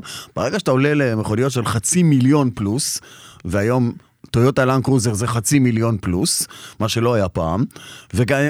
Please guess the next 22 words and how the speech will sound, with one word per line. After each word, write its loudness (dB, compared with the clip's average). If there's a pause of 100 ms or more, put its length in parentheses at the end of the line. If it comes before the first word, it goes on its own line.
(160)
גם 2
אין 2
דגם 0
קצר, 0
הכל -2
זה 0
דגמים 0
ארוכים, -2 (360)
וכולם 0
רוצים 0
גם 0
שבעה -2
מקומות, 0
וכולם -2
רוצים -2
גם 2
מתקונים 0
פה 0
ושם 0
ובכל 0
העולם, 2 (760)
אה, 0